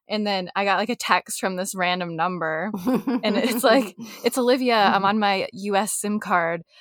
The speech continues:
Speaker 1: I'm at the Grand
Speaker 2: <laughs>
Speaker 1: Canyon and I think I might die here," <laughs> basically. And I was like, "Oh, no."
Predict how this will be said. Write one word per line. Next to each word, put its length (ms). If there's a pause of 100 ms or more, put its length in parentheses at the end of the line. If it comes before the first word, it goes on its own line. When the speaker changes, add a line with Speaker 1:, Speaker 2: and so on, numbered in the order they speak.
(280)
Speaker 1:
I'm 120
at 120
the 80
Grand 300
Speaker 2:
<laughs> 0
Speaker 1:
Canyon 540
and 340
I 80
think 220
I 40
might 220
die 240
here," 200
<laughs> 120
basically. 480
And 880
I 80
was 100
like, 120
"Oh, 200
no." 760